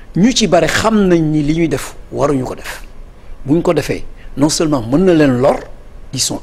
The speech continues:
inconscients, il faut les protéger contre eux-mêmes, mais dañuy lor nit ñi ci des.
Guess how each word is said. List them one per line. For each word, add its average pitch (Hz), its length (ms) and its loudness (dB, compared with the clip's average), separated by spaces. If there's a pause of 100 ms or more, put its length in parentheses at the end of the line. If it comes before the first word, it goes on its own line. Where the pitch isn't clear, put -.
(120)
inconscients, 233 560 -2 (720)
il 175 80 2
faut 190 180 4
les 180 100 4
protéger 165 440 2
contre - 280 -2 (120)
eux-mêmes, 277 260 4 (500)
mais 165 140 4
dañuy 151 260 4
lor 180 200 6 (240)
nit 123 140 -2
ñi 117 160 -2
ci 233 120 -2
des. - 320 -2